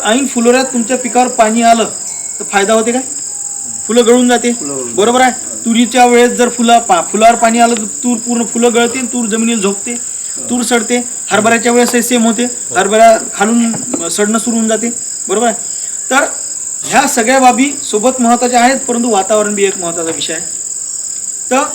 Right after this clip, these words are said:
Speaker 1: आता सगळ्यात पहिले महत्त्वाचं आहे की जि-, ज्या जागेत आपण बी टाकतो सगळ्यात पहिले ती जमीन महत्त्वाची,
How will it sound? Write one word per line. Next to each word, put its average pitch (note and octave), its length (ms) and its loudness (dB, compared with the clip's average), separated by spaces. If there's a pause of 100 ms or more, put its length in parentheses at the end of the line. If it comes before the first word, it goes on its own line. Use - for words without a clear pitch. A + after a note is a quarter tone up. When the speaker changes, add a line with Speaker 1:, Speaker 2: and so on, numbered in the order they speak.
(340)
Speaker 1:
आता G3 200 0
सगळ्यात A#3+ 340 0
पहिले C4+ 260 4
महत्त्वाचं B3 360 4
आहे B3 100 2
की B3 60 0
जि-, F#3+ 320 -6
ज्या B3+ 260 2
जागेत G#3+ 440 0
आपण A#3+ 200 4
बी G#3 160 -2
टाकतो - 600 -4 (680)
सगळ्यात G#3+ 260 -4
पहिले A3 220 0
ती A3+ 100 -4
जमीन G3+ 320 -2
महत्त्वाची, - 380 -8